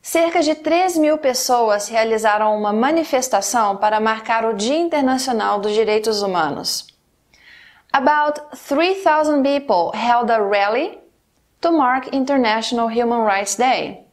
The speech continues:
About three thousand people held a rally to mark International Human Rights Day. Os defensores da política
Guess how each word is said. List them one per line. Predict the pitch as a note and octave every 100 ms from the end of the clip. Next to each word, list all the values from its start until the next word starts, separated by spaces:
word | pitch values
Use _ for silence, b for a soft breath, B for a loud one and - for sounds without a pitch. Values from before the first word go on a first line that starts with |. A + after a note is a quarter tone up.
| _ _ -
About | A#3+ C4 C#4 - -
three | - C4+ C#4+ D#4+ F#4
thousand | - C4 A3+ A#3 B3 A#3+
people | C4 D4+ D4+ F3 D#3 A3 A3
held | - A3 G3+ G3 G3+
a | A#3
rally | G#3+ F#3+ F#3 A3 F#4+ - b b b b b
to | -
mark | E4+ B3+ A3 A#3+ A#3 -
International | C#4+ D4+ D#4+ D4 G#3+ A3 B3+ A#3 A3+ A#3
Human | A#3 A#3 C4 B3 C4+ C#4+
Rights | A3 F3 F3 F3 -
Day. | A3+ C#4 F#3 D3+ - - _ _ _ _ _ _ b b b b b b
Os | C#4+
defensores | C#4 E4+ E4+ D#4 - C#4+ D4 C#4+ A#3 A3+
da | A3
política | A3 A3 A#3+ A#3+ A#3 G#3+ G3 F3